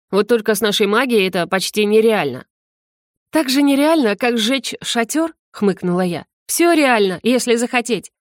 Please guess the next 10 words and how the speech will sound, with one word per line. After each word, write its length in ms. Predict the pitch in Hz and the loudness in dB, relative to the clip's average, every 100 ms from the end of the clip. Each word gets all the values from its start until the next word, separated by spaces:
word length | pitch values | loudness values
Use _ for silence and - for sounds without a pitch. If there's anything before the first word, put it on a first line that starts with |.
| _ - | _ -2
Ну 120 | 269 | 0
а 40 | |
магистр 460 | 254 233 240 233 220 | 2 2 0 -2 -4
Пент 400 | 214 247 311 - | -2 0 0 -4
нам 280 | - 220 214 | -2 -2 0
поможет». 480 | 247 254 185 185 - _ _ _ _ _ | -2 -2 -2 -6 -12 _ _ _ _ _
Аллан 320 | - 311 254 185 | -2 0 2 2
обернулся 520 | 185 185 202 208 190 | 0 0 0 -2 -4
к 60 | |
Экей. 380 | 208 185 175 - | -4 -4 -8 -10